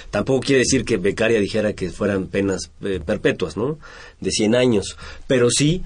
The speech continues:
mantener ante los ojos de los gobernados cuáles eran las consecuencias.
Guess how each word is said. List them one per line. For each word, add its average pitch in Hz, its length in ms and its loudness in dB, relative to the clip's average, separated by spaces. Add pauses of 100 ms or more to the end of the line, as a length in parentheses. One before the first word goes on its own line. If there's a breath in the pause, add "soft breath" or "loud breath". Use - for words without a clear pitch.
(140)
mantener 110 560 2
ante 104 240 0
los 92 180 0
ojos 123 300 0
de 120 80 4
los 107 160 0
gobernados 123 800 2 (260 loud breath)
cuáles 104 360 0
eran 98 180 0
las 95 140 -2
consecuencias. 110 680 -2